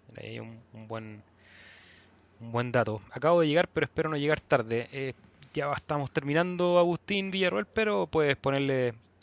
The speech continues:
retroceder y ver este video nuevamente, dejarnos tu like, les agradecemos que nos apoyen con eso, disculpen que sea insistente, pero si no se los recuerdo, eh, el algoritmo nos ha castigado fuerte el último tiempo, hemos estado, parece, medio polémico y, y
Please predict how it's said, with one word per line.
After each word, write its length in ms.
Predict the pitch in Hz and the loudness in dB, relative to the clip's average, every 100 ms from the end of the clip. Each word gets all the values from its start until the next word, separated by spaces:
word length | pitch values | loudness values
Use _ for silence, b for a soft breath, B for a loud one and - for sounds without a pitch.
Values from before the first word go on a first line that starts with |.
| - - | -20 -14
retroceder 480 | - 127 123 131 | -6 -4 -2 0
y 80 | 139 | 0
ver 120 | 123 | -2
este 200 | 120 - | -2 -6
video 320 | 117 117 110 110 | -4 -2 -2 -2
nuevamente, 500 | 110 117 131 - 147 | -4 -4 -6 -4 -4
dejarnos 460 | 135 117 117 110 | -4 -6 -8 -8
tu 120 | - | -4
like, 300 | 123 139 - | 0 0 -2
les 160 | 127 113 | -8 -6
agradecemos 460 | 113 110 110 127 - | -4 -2 0 0 -2
que 120 | 123 | -10
nos 120 | 120 | -8
apoyen 320 | 120 123 127 | -4 -4 -4
con 180 | - 131 | -4 -4
eso, 360 | 135 - 143 143 | -4 -4 -6 -8
disculpen 400 | 117 120 - 123 | -8 -6 -6 -4
que 120 | 120 | -2
sea 120 | - | -2
insistente, 480 | 135 123 - 123 123 | -2 -4 -6 -8 -8
pero 140 | 123 117 | -8 -8
si 140 | 120 | -10
no 60 | 117 | -8
se 120 | 123 | -4
los 120 | 113 | -4
recuerdo, 460 | 113 123 120 127 - B B B B B B 131 | -2 -2 -2 -4 -6 B B B B B B -4
eh, 240 | 120 127 - | -4 -4 -6
el 340 | 113 113 113 | -6 -4 0
algoritmo 480 | 113 120 123 156 175 | 0 2 2 2 0
nos 160 | 139 151 | 2 2
ha 40 | |
castigado 420 | 151 - 127 151 | 0 -2 2 2
fuerte 340 | - 123 - 165 | 2 -4 -6 -6
el 40 | |
último 280 | 160 170 160 | -6 -2 0
tiempo, 280 | 165 156 131 | 0 -2 -4
hemos 160 | 127 | -4
estado, 240 | 123 143 135 | -2 0 2
parece, 260 | 131 - | 2 0
medio 160 | 139 143 | -2 -2
polémico 600 | - 123 143 160 170 180 | 0 0 2 0 0 0
y, 180 | 156 147 | -2 -4
y 340 | 135 131 123 | -8 -8 -8